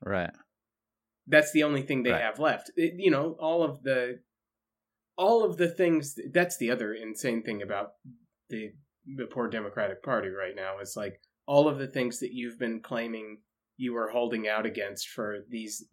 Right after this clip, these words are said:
Speaker 2: you know, on fifty years are falling apart. Like, you've completely failed to deliver on your promise.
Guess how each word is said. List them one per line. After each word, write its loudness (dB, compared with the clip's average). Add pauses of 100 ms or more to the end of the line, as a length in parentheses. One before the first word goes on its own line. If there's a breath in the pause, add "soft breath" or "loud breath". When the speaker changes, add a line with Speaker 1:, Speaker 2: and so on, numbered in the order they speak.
Speaker 2:
you -8
know, -10
on -4
fifty -8
years -4 (640)
are 4
falling 4
apart. -4 (580)
Like, 0 (420)
you've -2
completely 2
failed 0
to -8
deliver -2
on -2
your -4
promise. -2